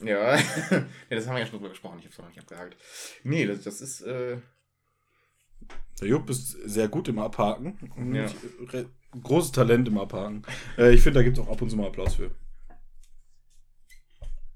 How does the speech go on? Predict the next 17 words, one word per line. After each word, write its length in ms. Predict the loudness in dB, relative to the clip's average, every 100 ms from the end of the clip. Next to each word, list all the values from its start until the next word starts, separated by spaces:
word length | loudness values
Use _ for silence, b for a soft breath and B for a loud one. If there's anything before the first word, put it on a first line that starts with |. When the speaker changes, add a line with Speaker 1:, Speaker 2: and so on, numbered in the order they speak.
| -14 -16 -18 -16 -6 -4 -4 -8 -10 -12 -12
Speaker 2:
Schade, 300 | 2 4 4
ich 100 | 0
dachte, 260 | 0 0 0
Speaker 1:
Ja. 60 | 0
Speaker 2:
da 140 | 2
wär, 260 | 2 2 -2 B B B
Speaker 1:
<laughs> 0 |
Speaker 2:
äh, 280 | 0 2 2
Applaus, 480 | 0 2 4 4 0
aber 360 | -2 0 0 0 -2 -2 -2 0 0 0 2
da 100 | 0
ist 120 | 0
er. 140 | 0
Speaker 1:
Ja, 140 | 0 0
ist 100 | 0
ja 160 | 0 0 -2 0
jetzt. 140 | 0